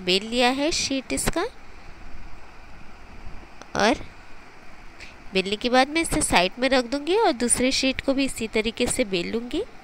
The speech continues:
ये देखिए, इसे भी मैंने बना लिया है। तो अब हमने जो butter लिया था वो इस पे रब कर देंगे, चारों तरफ अच्छे से फैला दीजिए।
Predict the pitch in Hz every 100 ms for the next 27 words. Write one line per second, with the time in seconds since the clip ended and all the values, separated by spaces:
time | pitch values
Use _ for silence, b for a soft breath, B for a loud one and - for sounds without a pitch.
0 | - - - - - - - - - -
1 | - - - - 208 220 233 - 311 415
2 | - - - - - - 202 233 254 247
3 | 240 247 254 254 269 302 339 - 214 285
4 | 302 302 247 220 233 262 254 269 277 B
5 | B B - 202 190 233 262 277 277 -
6 | 311 440 - - - - - - 202 233
7 | - - 285 220 202 - 254 262 277 302
8 | 480 - - 240 196 - 233 262 262 254
9 | 254 - 269 - 175 175 196 247 - 330